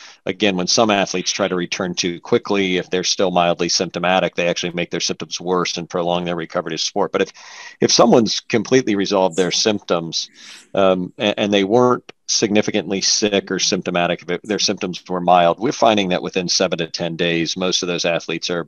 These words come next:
back to their baseline and able to compete. Um, and so I think a minimum time of seven days gives you, uh, ample time to assess that athlete and make certain that they're ready to return, especially if they've had somewhat of a convalescent period for ten days or so during an isolation. And I don't know, Chad,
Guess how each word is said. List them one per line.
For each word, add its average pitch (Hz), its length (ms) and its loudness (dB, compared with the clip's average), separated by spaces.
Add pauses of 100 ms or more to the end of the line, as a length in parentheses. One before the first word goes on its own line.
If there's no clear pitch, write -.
(120)
back 92 320 2
to 90 80 -4
their 87 120 -2
baseline 82 460 -4
and 80 80 -8
able 82 220 -6 (100)
to 82 80 -6
compete. 85 500 -6 (480)
Um, 92 180 0
and 90 120 -4
so - 180 2
I 123 140 6
think 127 220 0
a 98 40 2
minimum 113 560 -2
time 117 420 0
of 90 100 -4
seven 104 440 2
days 104 420 2
gives 95 260 -4
you, 90 340 -4
uh, 87 280 0 (600)
ample 113 300 2
time 107 420 2
to 98 140 2
assess 98 340 2
that 101 160 6
athlete 104 380 4
and 92 100 2
make 92 180 0
certain 104 340 -2
that 95 120 -2
they're 92 200 0
ready 95 260 2
to 92 80 0
return, 95 480 0
especially 110 400 0
if - 100 -2
they've 90 160 0
had 90 320 0
somewhat 90 340 0
of 82 60 -2
a 85 60 0
convalescent 85 720 0
period 85 420 -2
for 85 140 -6
ten 85 240 -6
days 82 300 -2
or 85 60 -6
so 82 300 -2
during 82 280 -2
an 78 80 -2
isolation. 78 680 -4
And 95 120 -2
I 95 40 2
don't 92 160 -2
know, 87 100 -4
Chad, 87 420 0